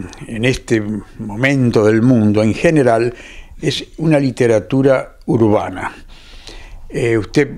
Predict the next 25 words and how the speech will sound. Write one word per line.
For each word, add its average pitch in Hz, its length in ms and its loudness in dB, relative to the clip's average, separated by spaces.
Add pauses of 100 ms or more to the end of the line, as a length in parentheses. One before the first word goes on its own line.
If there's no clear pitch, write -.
vea 147 460 2
lo 123 180 0
que, 151 320 -2
ojo, 160 400 2
al 135 80 2
hablar 165 240 4
de 170 80 4
literatura 131 560 2
no 131 120 2
hablo 135 200 4
na-, 123 240 0
solamente 127 640 2
de 113 340 0
el 117 200 2
envase 117 720 0
tradicional, 110 1080 0 (500)
que - 120 -6
es - 100 -4
el 98 160 -4
libro. 104 420 0 (480)
También 139 680 0 (540)
el 117 200 0
libro 131 360 4
tuvo 135 720 2 (240)
ya 131 540 0